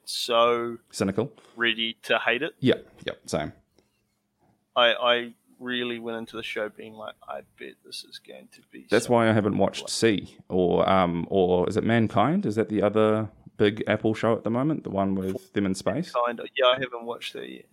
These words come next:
Speaker 2: I, I've got such a grain of salt towards anything Apple T V, pl-, Apple T V Plus, Apple is producing, because I just genuinely <laughs> don't like them as a company.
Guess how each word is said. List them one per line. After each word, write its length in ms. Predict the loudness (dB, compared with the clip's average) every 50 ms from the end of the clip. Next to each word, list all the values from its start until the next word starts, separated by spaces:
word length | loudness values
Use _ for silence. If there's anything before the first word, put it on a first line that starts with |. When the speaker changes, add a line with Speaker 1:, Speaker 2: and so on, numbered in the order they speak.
| _ _ -2 2
Speaker 2:
I, 280 | 4 4 4 4 4 2
I've 180 | 2 2 2
got 140 | 0 -4 -2
such 180 | -2 -4 -2 -2
a 40 |
grain 400 | -2 -2 -2 -2 0 2 2 2
of 100 | 0 0
salt 240 | 0 -2 -2 -2 -2
towards 380 | -6 -8 -4 -2 -2 -2 0 0
anything 360 | 0 0 -2 -2 -4 -6 -4
Apple 200 | -4 -4 -2 -4
T 180 | -4 -2 -2 -4
V, 160 | -2 -4 -6 -8
pl-, 380 | -8 -12 -20 -20 -20 -20 _ _ _ -18
Apple 340 | -18 -12 -6 -2 -2 -2 -2
T 220 | -4 -8 -8 -6
V 180 | -4 -4 -6 -6
Plus, 360 | -6 -8 -12 -12 -14 -18 -20 -8 -2
Apple 340 | 0 0 0 0 -2 -2 -2 -6
is 80 | -6
producing, 640 | -6 -8 -6 -2 2 2 2 2 2 -2 -12 -12 -16 _ _ _ _ _ _ _ _ _ _ _ _ _ _ _ _ _ _ _ _ -20 -20 _ _
because 320 | -2 -2 -2 -2 -2 -2 -2
I 60 | -2
just 260 | 0 -2 -4 -4 -4
genuinely 460 | -4 -2 -2 0 0 0 2 2 2
<laughs> 80 | 2 2
don't 200 | 0 0 0 0
like 200 | 0 0 0 0
them 160 | 0 0 0
as 100 | 0 -2
a 60 | -4
company. 480 | -2 0 0 0 0 0 -2 0 -2